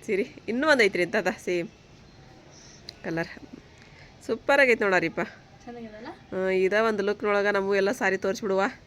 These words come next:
Speaker 1: ಸಾರಿ ಹಾಲು ಏನಂತಾರ ಹಂಗೆ ಮಾಡ್ಬಿಡು. ಹಾಂ?
Speaker 2: ಹ್ಮ್, ಹ್ಮ್.
Speaker 1: ಹ್ಞೂ, ಮಸ್ತ್ ಆಗೈತೆ ನೋಡರಿಪ್ಪ.
Speaker 2: ಚೆನ್ನಾಗೈತೆ?
Speaker 1: ಹ್ಮ್.
Speaker 2: ಅದನ್ನ ಸೀರೆ ತಗೊಂಬಂದೇವಲ್ಲ, ಅದ್ರೊಳಗಿಂದ ಒಂದು.
Speaker 1: ಹ್ಞೂ, ನಾವು ತಗೊಂಬಂದಿವಲ್ರಿ ಸೀರೆ, ಅದ್ರೊಳಗಿಂದ.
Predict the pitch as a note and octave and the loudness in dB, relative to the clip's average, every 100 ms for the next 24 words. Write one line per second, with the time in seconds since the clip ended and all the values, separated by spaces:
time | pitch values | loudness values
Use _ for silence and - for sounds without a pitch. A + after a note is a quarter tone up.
0 | - - - - - - - F3+ F#3+ C4 | -20 -20 -20 -20 -20 -16 2 4 4 6
1 | G3 G3 G3 F#3 G3 F#3 F3 E3+ F3+ F3+ | 6 6 4 2 2 0 0 0 2 2
2 | F3+ - - - - - - - - - | 2 -2 -18 -20 -20 -20 -20 -20 -20 -12
3 | G3 F4 B4+ - - A#3 A3 G#3+ G#3 - | -4 -4 -4 -10 -18 -16 -14 -16 -20 -20
4 | - G#3 G#3 G3+ G3 - - - - - | -20 -14 -12 -12 -18 -20 -20 -20 -20 -20
5 | - - A#3 - - G#3 F3 E3+ D3+ D3+ | -20 -10 -10 -6 -2 -2 -2 -2 -2 -6
6 | D#3 - _ - - A#3 A3+ A3 B3 C#4+ | -12 -20 _ -20 -16 -12 -12 -14 -12 -10
7 | G#3+ G#3+ G3+ G#3+ A#3+ B3 C4+ A#3 B3+ B3 | -10 -10 -8 -8 -8 -8 -12 -12 -12 -12
8 | A#3+ A#3 A#3+ A#3 A3 A3+ A3+ A3+ A3 G#3 | -12 -12 -12 -12 -12 -12 -12 -12 -14 -16
9 | G3 - - F#3+ F#3 F3+ F3 F3 - F3 | -20 -20 -6 0 2 2 0 -2 -4 -4
10 | F3+ F3+ F3+ F3 A3 F3+ G3 F3 E3+ E3 | -4 -2 -2 -2 -6 -4 -2 -2 -2 -4
11 | E3 | -4